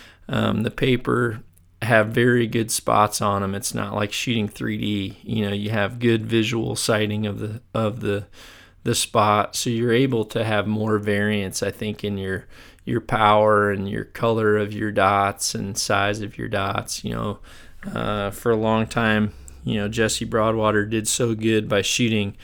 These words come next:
a frosted lens to where he could only see through the small clear part that was about the size,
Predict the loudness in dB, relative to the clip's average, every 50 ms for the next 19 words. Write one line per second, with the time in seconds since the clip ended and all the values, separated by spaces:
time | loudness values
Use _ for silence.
0 | -20 -20 -20 -20 -18 -8 -4 -4 -4 -2 0 4 6 6 8 6 6 4 0 -2
1 | -2 -2 2 4 6 6 6 6 6 4 4 2 0 -2 -6 -4 -2 0 2 2
2 | 0 0 -4 -4 -4 -4 -2 -2 0 0 -2 -2 -2 -2 -2 0 0 0 0 -2
3 | -2 -4 -4 -2 0 2 4 6 6 6 4 4 2 -2 -4 -4 -4 -4 -2 -2
4 | -2 0 0 2 2 2 0 -2 -4 -8 -2 2 4 6 6 6 4 4 2 -2
5 | 0 2 2 0 0 -2 -6 -16 -20 -20 -20 -20 -20 -10 -4 -4 -4 -2 -2 -4
6 | -4 -2 0 2 2 2 2 0 -2 -4 -2 0 0 0 0 0 0 0 -2 -2
7 | -2 -6 -8 -10